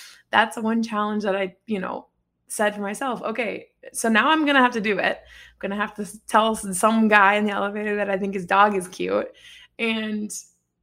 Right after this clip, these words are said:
we'll see, you know, we'll see what happens." And by me taking that chance and doing something that makes me feel uncomfortable, one, who knows where the conversation could go? It could end up being, you know, going, I could end up me going on a date. It could end up me making a new friend.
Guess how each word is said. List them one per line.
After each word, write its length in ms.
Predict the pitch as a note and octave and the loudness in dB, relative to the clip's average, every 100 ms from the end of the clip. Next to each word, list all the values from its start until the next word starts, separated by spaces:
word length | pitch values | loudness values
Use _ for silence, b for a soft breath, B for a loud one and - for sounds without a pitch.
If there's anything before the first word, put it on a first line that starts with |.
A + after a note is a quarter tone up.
| _ _ _ _ _ _ | _ _ _ _ _ _
we'll 220 | G3+ A3+ | -4 -2
see, 200 | A3+ B3+ | -2 -2
you 320 | A3+ A3+ A3+ | 0 0 0
know, 160 | C4 G#3+ | 0 0
we'll 140 | A3+ | 0
see 180 | A3+ A#3 | -4 -2
what 100 | A#3+ | 0
happens." 460 | B3 C4+ C4+ G3 F3+ | 2 0 -2 -6 -6
And 180 | - A3 | 0 0
by 160 | A#3 | 2
me 300 | A3 G#3+ D#4 | 0 0 -4
taking 420 | - F#3+ F#3+ A3+ | -4 -6 -4 -2
that 280 | G#3+ G3+ - | -2 -2 -6
chance 840 | - - F3+ F#3+ A#3 D#4+ - - - _ _ - | -12 -10 -8 -6 -6 -6 -12 -14 -16 _ _ -4
and 200 | G#3+ F#3 | -2 -2
doing 320 | F#3+ G#3 A3+ | -2 -4 -4
something 300 | B3 B3 B3+ | -4 -2 -2
that 160 | A#3 | -4
makes 180 | G3+ F#3 | -8 -8
me 100 | G#3+ | -6
feel 120 | G#3+ | -4
uncomfortable, 580 | G3+ G3 F#3+ A3+ A#3+ A3 | -6 -6 -8 -4 -4 -4
one, 360 | G3+ C4+ G#3+ G#3 b b b b _ _ - | 0 0 -2 -8 b b b b _ _ -2
who 120 | D#4+ | 2
knows 240 | A#3 A3+ | 2 2
where 100 | G3+ | 2
the 80 | F#3+ | 2
conversation 580 | F#3+ F#3+ F#3+ G3 F#3+ F#3+ | 2 0 -2 -4 -2 -2
could 140 | F3+ | -2
go? 260 | G3 G3 F#3+ | 0 0 0
It 160 | A3 | -2
could 160 | A3+ C4 | -2 0
end 160 | A3 G#3+ | 2 0
up 120 | F#3+ | -2
being, 500 | G3+ G3 G3 G3+ A#3 | -4 -2 -4 -6 -4
you 100 | A#3+ | -4
know, 120 | G3+ | -4
going, 300 | F#3 F#3 - | -2 -2 -2
I 80 | - | -4
could 180 | G3 F#3+ | -6 -6
end 220 | A3 G#3+ | -2 0
up 160 | G#3 G#3 | 0 -2
me 200 | G#3 G#3 | -4 -4
going 220 | F#3 F#3+ | -4 -6
on 140 | F#3+ - | -8 -14
a 80 | F3+ | -8
date. 320 | A#3 A#3+ A#3 | -2 -2 -2
It 140 | G3 | -4
could 120 | F#3+ | -4
end 260 | F#3 G3 F#3+ | -4 -4 -4
up 100 | G3+ | -4
me 160 | G#3 G#3+ | -4 -4
making 340 | G3 G3 G3 | -6 -8 -8
a 60 | F3+ | -6
new 160 | F3+ | -8
friend. 420 | F#3 A#3+ A#3 A3+ | -4 0 0 0